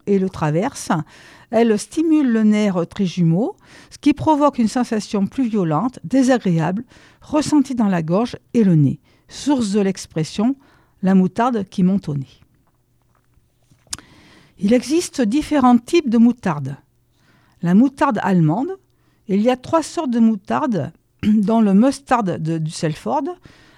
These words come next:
appelée aussi moutarde anglaise, qui est très relevée. La moutarde bavaroise, qui est aussi appelée à tort moutarde américaine, car elle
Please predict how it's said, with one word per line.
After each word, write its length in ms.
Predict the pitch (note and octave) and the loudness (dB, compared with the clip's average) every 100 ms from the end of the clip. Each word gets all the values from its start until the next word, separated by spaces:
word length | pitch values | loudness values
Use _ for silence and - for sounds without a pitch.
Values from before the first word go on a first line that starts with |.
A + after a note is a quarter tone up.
| - | -6
appelée 420 | G3+ - B3+ B3+ | -4 0 0 0
aussi 320 | B3 - A#3+ | -2 -4 -2
moutarde 460 | A3+ A3+ - G#3 F#3 | 0 0 -4 -6 -4
anglaise, 500 | F3 E3 E3+ A#3+ B3 - | -4 -4 -4 -6 -10 -20
qui 160 | - G#3+ | -8 -8
est 120 | G3+ | -8
très 220 | - D4 | -8 -6
relevée. 560 | C#4+ A3 F3 D#3 C#3+ G#3 _ _ _ _ | -2 -2 -2 -4 -10 -12 _ _ _ _
La 100 | F3+ | 2
moutarde 440 | G3+ C#4 - D4 A3 | 2 2 0 0 2
bavaroise, 640 | G#3+ G3 E3 G3 E4 E4+ | 0 0 -2 -2 -2 -6
qui 180 | - F#3+ | -6 -4
est 20 | |
aussi 340 | G3 G#3 - | -4 -6 -6
appelée 360 | G#3+ G3 G3 F#3 | -6 -4 -4 -4
à 80 | E3+ | -4
tort 340 | - G#3+ G3 | -6 -4 -2
moutarde 400 | F3 F#3 - F#3 | 0 -2 -6 -6
américaine, 680 | E3+ E3 D#3+ D#3 - F#3+ C4+ E4 - - - | -2 -2 -4 -8 -6 -2 0 -2 -10 -20 -10
car 220 | G3+ | -6
elle 80 | G#3 | -4